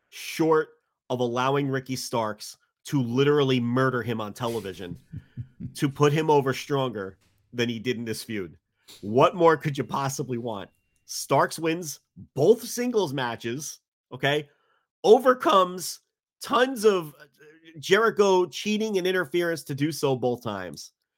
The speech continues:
Speaker 1: Gets hit in the head with the bat and still beats him the first time. Beats him the second time on the pay-per-view in front of a raucous crowd that was
Speaker 2: Yeah.
Speaker 1: going insane for the match, which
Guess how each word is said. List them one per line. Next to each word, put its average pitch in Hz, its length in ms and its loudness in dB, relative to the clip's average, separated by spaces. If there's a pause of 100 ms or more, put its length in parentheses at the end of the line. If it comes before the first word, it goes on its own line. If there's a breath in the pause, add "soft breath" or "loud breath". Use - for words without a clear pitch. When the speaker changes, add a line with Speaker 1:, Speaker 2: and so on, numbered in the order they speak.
(260)
Speaker 1:
Gets 151 160 -6
hit 214 120 2
in 214 60 -6
the 208 60 2
head 185 160 4
with 170 100 0
the 151 60 0
bat 165 280 6
and 123 100 -8
still - 180 -2
beats 127 220 -4
him 123 100 -6
the 117 60 -6
first 120 300 -6
time. 92 340 -8 (380)
Beats 196 200 -4
him 226 80 0
the 214 80 0
second 196 320 -4
time 170 260 -2
on 147 80 -2
the 139 60 -6
pay-per-view 120 600 -4 (440)
in 143 120 2
front 151 220 2
of 131 80 2
a 127 80 4
raucous 147 540 4
crowd 123 420 0
that 120 160 -4
was 117 260 -8 (120)
Speaker 2:
Yeah. 160 120 -12 (180)
Speaker 1:
going 151 260 4
insane 156 500 0
for 143 120 -6
the 123 80 -2
match, 131 420 -4 (680)
which 143 260 -2